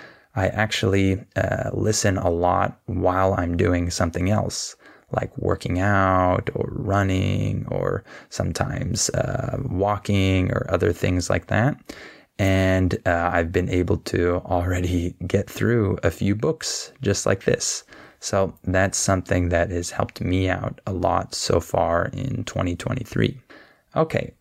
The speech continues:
one other life lesson that I want to talk about is that we have to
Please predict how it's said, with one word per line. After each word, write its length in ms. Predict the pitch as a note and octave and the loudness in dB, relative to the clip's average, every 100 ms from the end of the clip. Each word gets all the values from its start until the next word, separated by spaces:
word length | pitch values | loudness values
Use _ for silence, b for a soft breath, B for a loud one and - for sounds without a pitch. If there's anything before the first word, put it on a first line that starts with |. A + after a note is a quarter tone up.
| - | -10
one 380 | F2+ G2 C3 - | -4 -2 -2 -2
other 260 | A2 A#2 | 0 0
life 380 | A2+ G2 F#2+ - | 0 2 0 0
lesson 560 | F#2 F2 - A#2 F3+ E3+ - | -2 -2 0 0 0 -2 -8
that 120 | - G2 | -2 0
I 100 | F2 | 2
want 200 | F2 F2 | 0 -2
to 80 | |
talk 300 | E2+ - F2 | -2 -2 -2
about 360 | - - G#2+ F3 - _ _ - - | -4 -2 0 0 -4 _ _ -8 -2
is 180 | A2+ G#2 | 0 0
that 380 | A2 G#2+ G#2+ - | 0 0 -2 -4
we 340 | F#2 F#2+ G2 | -4 -2 -2
have 380 | G2+ A#2 C3 - | -2 -2 -2 -2
to 360 | - B2 B2+ | 0 2 2